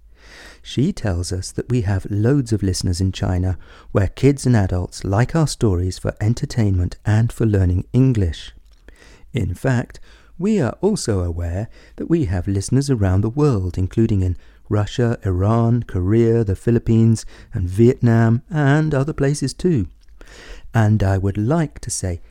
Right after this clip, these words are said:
a big hello to our global audience. Thanks for listening. And also to say thank you again to Arcania and Serena and their mum Alma for supporting us on Patreon.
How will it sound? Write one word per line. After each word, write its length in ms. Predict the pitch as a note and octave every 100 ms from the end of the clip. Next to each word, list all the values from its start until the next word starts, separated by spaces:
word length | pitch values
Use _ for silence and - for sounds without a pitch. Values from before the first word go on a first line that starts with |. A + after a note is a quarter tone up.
| - -
a 60 |
big 220 | - G#3+
hello 400 | G#2 G#2 G#2 A2 B2 - - -
to 220 | F#3 E3+
our 160 | A#2 C#3+
global 420 | A2 A#2+ D3+ D#3+
audience. 560 | F#3+ D#3+ G#2+ F2 - - - - - -
Thanks 240 | - F#2 -
for 80 |
listening. 460 | A#2+ C3+ - G2+ F2 _ _ _ _ _ _ _ _ _ _ - -
And 220 | C#3+ C3
also 420 | A#2 G#2+ - F#2+
to 140 | -
say 200 | - F#2+
thank 340 | F#2 C3 C3 -
you 100 | B2
again 500 | A#2+ G2+ F#2 F#2 F2
to 320 | - G#2 G#2+ A2+ - - - - -
Arcania 600 | C#3+ D#3+ A2 F#2 F2 F2 -
and 180 | G#2+ C3+
Serena 600 | - F3 A2+ F2+ F2 F#2 -
and 160 | A2+ D#3+
their 80 |
mum 320 | E3 D3 C#3+ -
Alma 440 | G#2 F#2 F#2 F2+ -
for 180 | - A2
supporting 640 | - A2 D3 C3+ - G#2+
us 240 | F#2 F2+ - - -
on 180 | A2
Patreon. 680 | A#2 B2 G#2 - F2+ E2 E2